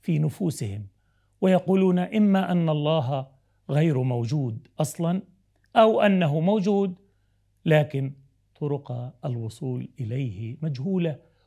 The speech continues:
وغير معلومة، بل ليس هناك من سبيل للوصول إلى معرفته". والحق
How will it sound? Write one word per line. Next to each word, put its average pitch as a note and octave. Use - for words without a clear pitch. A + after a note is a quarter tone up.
وغير F3
معلومة، G3
بل G3+
ليس A3
هناك G3+
من F3+
سبيل F3+
للوصول B2
إلى A#2
معرفته". A2+
والحق -